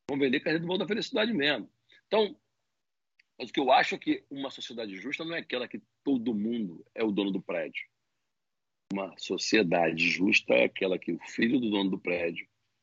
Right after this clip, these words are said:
e o filho do porteiro tenham chance de estudar nas mesmas escolas e de sonhar com a tal da mobilidade social. Uma vez que só uma classe, só um extrato social e econômico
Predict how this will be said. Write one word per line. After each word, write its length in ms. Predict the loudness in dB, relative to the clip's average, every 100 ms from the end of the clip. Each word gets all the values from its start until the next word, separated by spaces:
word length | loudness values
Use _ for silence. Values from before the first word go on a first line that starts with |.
| _ _ _ -4
e 60 | -4
o 100 | -4 -8 -6
filho 240 | -2 -2
do 100 | -2
porteiro 720 | -2 -4 -4 2 2 2 -4 _ _ _ _ _ _ _ _ _ -4
tenham 320 | 0 0 4
chance 400 | 6 6 2 -4
de 80 | -2
estudar 340 | -4 -4 -6
nas 140 | -6
mesmas 300 | -6 -6 -6
escolas 560 | -6 -6 -4 -4 -4 -8 -12 _ _ _ _ -6
e 100 | -4
de 380 | -2 -2 -2 -4
sonhar 440 | -6 -2 -2 -2 -4
com 120 | -4
a 60 | -6
tal 180 | -4
da 100 | -2
mobilidade 520 | -2 -2 -2 -2 -4 -4
social. 500 | -6 -4 -6 -8 _ _ _ _ _
Uma 180 | 2 4
vez 180 | 6 4
que 100 | 2
só 200 | 2 2
uma 200 | 2 0
classe, 500 | 0 0 -2 -8 -20 _ _ _ _ _ -4
só 80 |
um 80 | -2
extrato 720 | 0 -2 0 0 -2 _ -20 _ _ _ _ _
social 760 | -14 -8 -6 -6 -2 0 0 0
e 40 |
econômico 480 | -2 -4 -6 -8 -12